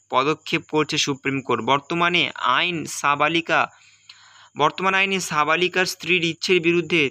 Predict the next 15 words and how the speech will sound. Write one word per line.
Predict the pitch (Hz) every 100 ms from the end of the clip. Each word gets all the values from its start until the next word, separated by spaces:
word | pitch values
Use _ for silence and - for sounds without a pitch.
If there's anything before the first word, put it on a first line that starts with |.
| -
তার | 143 151
সঙ্গে | - 165 165
বলপূর্বক | 139 143 151 - 170 165 190 190 190 _ _ _ _ _
যৌন | 135 156 165
সম্পর্ক | 170 165 160 160 160 160
স্থাপনে | - 147 143 156 156
অভিযোগে | 131 143 165 165 156 151 156 - _ _ _
স্বামীরা | - 139 147 156 156 120 -
সচরাচর | - 143 175 160 156 151 -
ছাড় | - 143 143
পেয়ে | - 143 139
থাকেন। | 123 117 104 - _ _ -
একই, | 120 143 170 185 - 143
একেই | 156 202
চ্যালেঞ্জ | 196 180 170 180